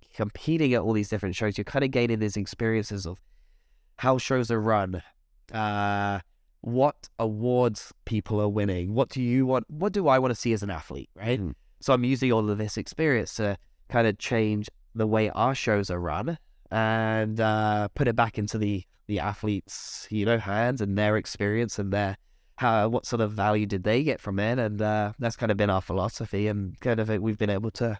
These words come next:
Speaker 1: kinda grow and expand from, from then. So, yeah.
Speaker 2: Yeah, who better than the, someone that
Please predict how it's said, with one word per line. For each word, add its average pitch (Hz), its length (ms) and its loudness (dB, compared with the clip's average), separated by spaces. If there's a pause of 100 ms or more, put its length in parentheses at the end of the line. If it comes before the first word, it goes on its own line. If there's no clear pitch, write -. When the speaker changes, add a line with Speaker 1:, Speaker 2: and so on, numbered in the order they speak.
Speaker 1:
kinda 120 160 2
grow 113 360 2
and 110 180 0 (460)
expand 110 460 0
from, 110 360 -4
from 107 200 -6
then. 131 260 -2
So, 98 280 -8 (140)
yeah. 110 260 -4 (120)
Speaker 2:
Yeah, 127 180 6
who 143 140 4
better 131 340 4
than 113 220 2
the, 104 100 0
someone 110 280 0
that 95 200 0